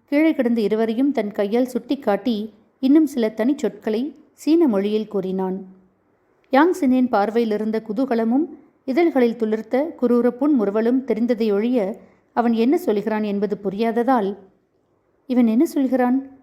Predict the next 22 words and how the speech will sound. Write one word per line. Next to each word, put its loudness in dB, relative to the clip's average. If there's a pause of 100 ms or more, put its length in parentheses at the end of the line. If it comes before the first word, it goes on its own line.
(200)
என்று -2
பல்லவ 0
இளவலை 2
விசாரித்தாள் -2 (180)
மைவிழி. 0 (1400)
பல்லவ 2
இளவல் 0
அவளை 2
நோக்கி -2
புன்முறுவல் 0
கோட்டி, -2 (720)
"ஒன்றுமில்லை, 0 (300)
முதலில் 0
சீன 0
பாஷையில் -2
என் -4
பெயரை 0
சொன்னான்" -2 (440)
என்று -2
கூறினான். -2 (1500)
"உங்கள் 4
பெயரையா?" 0